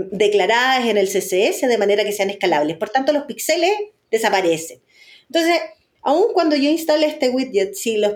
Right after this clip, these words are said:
si los píxeles no están definidos, o sea, si los tamaños de las tipografías no están definidos con las medidas correctas, con lo, con los indicadores correctos, entonces eso no va a funcionar. Tampoco va a ser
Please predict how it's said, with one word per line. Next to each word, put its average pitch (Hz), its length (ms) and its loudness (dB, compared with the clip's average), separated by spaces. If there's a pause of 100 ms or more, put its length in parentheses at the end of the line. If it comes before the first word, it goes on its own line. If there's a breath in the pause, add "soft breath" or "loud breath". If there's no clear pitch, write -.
(120)
si - 160 -4
los 214 120 -2
píxeles 285 480 -2
no 240 80 0
están 247 520 -2
definidos, 220 640 0
o 202 60 -8
sea, 160 160 -4
si - 100 -6
los 185 180 -2
tamaños 247 380 0
de 208 80 2
las 196 100 -2
tipografías 202 480 0
no 196 80 -2
están 233 200 -8
definidos 233 460 -2
con 202 120 0
las 185 120 -2
medidas 190 340 0
correctas, - 600 -4
con 185 140 -2
lo, 170 200 -2 (420)
con 185 120 -2
los 180 100 0
indicadores 165 500 -4
correctos, - 640 -6
entonces 277 560 0
eso 254 100 -2
no 220 100 0
va 190 60 2
a 185 60 -2
funcionar. - 420 -12 (220)
Tampoco 214 440 0
va 294 100 2
a 320 60 -2
ser 247 460 0